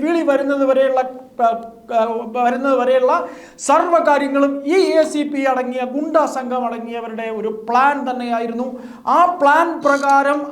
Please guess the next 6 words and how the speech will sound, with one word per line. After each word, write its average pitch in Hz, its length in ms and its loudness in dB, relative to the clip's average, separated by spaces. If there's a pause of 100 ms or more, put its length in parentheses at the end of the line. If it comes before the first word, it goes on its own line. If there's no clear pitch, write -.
അദ്ദേഹം 277 320 0 (120)
മരണപ്പെട്ട 294 500 -2 (200)
ശേഷം 254 500 0 (540)
നാല് 339 360 4 (120)
മണിക്കൂർ 285 460 -2
കഴിഞ്ഞാണ് 254 440 0